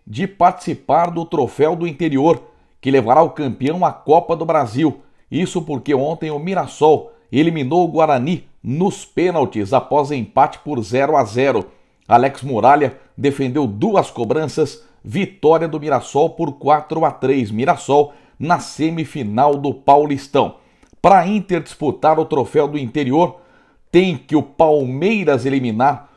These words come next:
o Red Bull Bragantino amanhã na cidade de Bragança Paulista e a Ferroviária surpreender o São Paulo no Morumbi. Desta forma, a Inter disputaria o Troféu do Interior, que levará o campeão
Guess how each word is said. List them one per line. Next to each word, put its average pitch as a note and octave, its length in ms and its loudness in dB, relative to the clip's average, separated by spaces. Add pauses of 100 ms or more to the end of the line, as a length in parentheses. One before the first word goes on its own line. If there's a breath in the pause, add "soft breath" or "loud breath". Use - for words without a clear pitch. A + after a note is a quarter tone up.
(120)
o A#2 120 -6
Red C3 320 0
Bull C3+ 220 -2
Bragantino B2+ 720 -2 (360)
amanhã D3+ 540 2
na B2+ 140 -2
cidade B2+ 340 -2
de B2 80 -4
Bragança A2+ 500 -2
Paulista D#3 600 -2 (240 soft breath)
e D3+ 100 0
a F3+ 60 4
Ferroviária C#3+ 760 0 (200 soft breath)
surpreender D3 960 -2
o C#3+ 80 -4
São B2+ 260 -6
Paulo C3 300 4
no B2+ 100 -4
Morumbi. B2+ 380 0
Desta G#2+ 380 -2
forma, C3+ 460 0 (340 soft breath)
a D3 180 4
Inter C#3+ 480 -2
disputaria C3+ 880 0 (160)
o C3 140 -4
Troféu C#3 480 2
do C#3+ 100 -4
Interior, C3+ 540 0 (240)
que A2+ 100 -2
levará A2+ 320 4
o F3+ 100 6
campeão D#3 520 -4